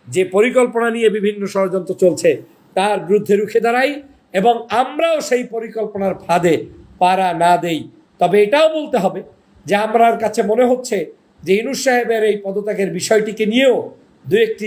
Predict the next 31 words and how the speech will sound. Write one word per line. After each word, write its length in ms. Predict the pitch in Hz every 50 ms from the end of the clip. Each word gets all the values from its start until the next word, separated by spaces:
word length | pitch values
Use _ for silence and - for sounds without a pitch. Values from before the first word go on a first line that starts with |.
| 202 214 -
ছোট 140 | 226 214 220 233 220
ছোট 140 | 220 226 220 214 202 202
রাজনৈতিক 440 | 196 196 190 190 196 196 196 202 180 165 185
দলের 220 | 185 185 190 170 147 - - _ _ _ _ _ _ _ -
ছোট 260 | - - 226 240 233 277 269 240 214 -
কিছু 200 | 220 202 - 214 196 -
শিশু 220 | - 220 202 - 202 - -
সদস্যরা 480 | 196 180 190 - - - 196 175 156 117 - - - - _ _ _ _ -
হয়তো 280 | 196 240 247 247 247 240 214
বা 80 | 208 202 -
ক্যাম্পেইন 420 | 196 196 190 185 - 240 262 254 254 - 240
করে 180 | 247 226 196 147 - - _ _ _ _ _ - 170
এটাকে 260 | 170 202 196 196 208 185 175 185
মাঠ 220 | 185 190 190 185 - - - 139 143
ঘোলাটে 340 | 175 180 202 208 196 196 185 190
করার 200 | 190 185 180 170 - -
চেষ্টা 240 | 185 - - - 165 -
করেছে, 320 | 185 170 170 160 - 170 151 117 - - - - - - - -
সেটাও 320 | - 240 247 277 269 262 220 190 156
অন্যায়। 300 | 143 135 127 120 104 - - - - - - - - - - 180
আপনারা 340 | 190 - - 214 214 214 220 233 - - - - - - _ _ _ _ 208 226
এই 80 | 262 254 262
কাজটিও 360 | 262 240 - - - 254 247 226 -
সঠিক 240 | 226 214 220 240 - - -
করবেন 280 | 214 202 196 208 202 202 190
না। 80 | 180 175 170 - - _ _ _ _ - 131
যদি 180 | 226 233 233 254 240 226
আপনারা 260 | - - 233 226 226 214 208
মনে 140 | 214 226 220 220
করেন 180 | 226 220 220 214 202
আপনাদের 320 | 208 - 220 208 180 214